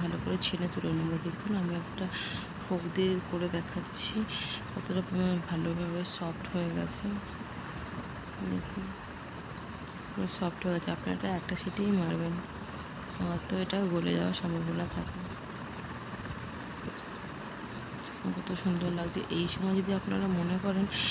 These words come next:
যে আপনাদের ডালচিনি আর এলাইচি, এলাইচ আর লবঙ্গ যদি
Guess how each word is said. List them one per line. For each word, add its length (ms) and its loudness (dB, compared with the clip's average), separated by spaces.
যে 280 6
আপনাদের 560 4
ডালচিনি 680 6
আর 120 6
এলাইচি, 800 4
এলাইচ 600 2
আর 540 2
লবঙ্গ 640 4
যদি 180 4